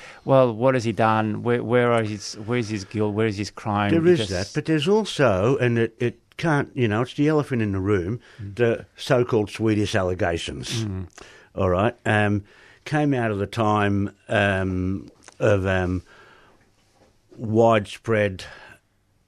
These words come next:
Speaker 2: indignation, I guess, and an uprising of, that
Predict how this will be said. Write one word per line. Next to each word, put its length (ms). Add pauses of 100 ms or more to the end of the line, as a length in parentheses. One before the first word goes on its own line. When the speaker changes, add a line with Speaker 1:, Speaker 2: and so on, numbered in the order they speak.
(160)
Speaker 2:
indignation, 800
I 120
guess, 320
and 100
an 80
uprising 680
of, 300
that 220